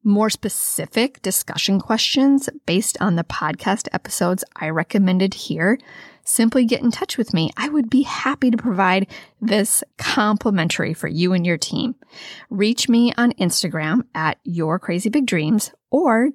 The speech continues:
jump to crazybigdreams dot biz slash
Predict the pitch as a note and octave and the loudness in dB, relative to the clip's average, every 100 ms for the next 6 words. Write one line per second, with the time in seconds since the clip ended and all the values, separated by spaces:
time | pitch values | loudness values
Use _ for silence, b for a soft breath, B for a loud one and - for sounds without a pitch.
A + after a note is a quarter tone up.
0 | - - F#3 A#3+ - - F3 E3+ - - | -4 0 2 2 -2 -2 0 -2 -4 -2
1 | E3+ G#3+ F3+ A3+ E3+ D#3+ - F3+ - - | -2 0 0 0 0 0 0 0 0 -2
2 | D#3 D#3+ E3+ - - D#3+ D3+ E3 - | -2 -2 0 0 0 0 0 -2 -4